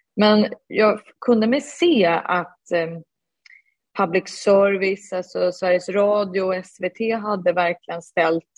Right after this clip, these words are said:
eh, specifika frågor till de kulturpolitiska talespersonerna om vad man vill göra med olika verksamheter.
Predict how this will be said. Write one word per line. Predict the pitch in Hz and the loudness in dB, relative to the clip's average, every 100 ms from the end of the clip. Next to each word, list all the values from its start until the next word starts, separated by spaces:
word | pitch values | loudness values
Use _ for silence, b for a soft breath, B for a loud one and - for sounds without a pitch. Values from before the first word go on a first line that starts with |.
| - | -4
eh, | 165 165 160 _ _ _ _ - - | -2 -2 -6 _ _ _ _ -20 -2
specifika | 226 226 - 254 - 170 - 180 | -2 -2 -2 -2 2 0 0 -4
frågor | - 180 170 | 0 2 0
till | 165 165 | -2 -4
de | 175 | -4
kulturpolitiska | 165 185 - 175 - - | -4 -2 -4 -6 -8 -8
talespersonerna | - 170 165 - - 180 175 175 165 | -4 -2 -2 -4 -2 0 0 0 0
om | - 220 208 180 | 4 4 4 0
vad | 170 | -2
man | 165 165 | -2 -2
vill | 165 170 | 0 2
göra | 160 160 | 2 0
med | 165 | -2
olika | 165 160 160 | -4 -4 -4
verksamheter. | 165 160 - - 165 170 165 - 185 | -4 -4 -6 -14 -8 -8 -6 -2 0